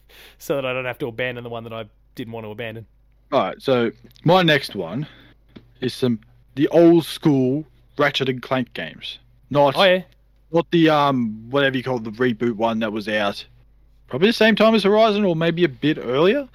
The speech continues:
Speaker 1: Um, yeah, the
Speaker 2: Twenty sixteen?
Speaker 1: remake of the original was twenty sixteen.
Speaker 2: Yeah,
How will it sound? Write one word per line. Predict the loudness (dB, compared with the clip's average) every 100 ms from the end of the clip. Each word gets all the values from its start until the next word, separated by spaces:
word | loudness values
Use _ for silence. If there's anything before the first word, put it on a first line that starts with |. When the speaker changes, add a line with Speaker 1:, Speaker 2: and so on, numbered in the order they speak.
| -8
Speaker 1:
Um, | -4 -2 -2 -2 -8 -14 _ _ _
yeah, | -8 -6
the | -2
Speaker 2:
Twenty | -4
sixteen? | -4 -2 -2
Speaker 1:
remake | -2 -2 -6 -6
of | -12
the | -10
original | -12 -12 -14 -14
was | -16 -18
twenty | -18 -16
sixteen. | -16 -16 -14 -14 -14 -20 -20 _ _ _ _ -12
Speaker 2:
Yeah, | -10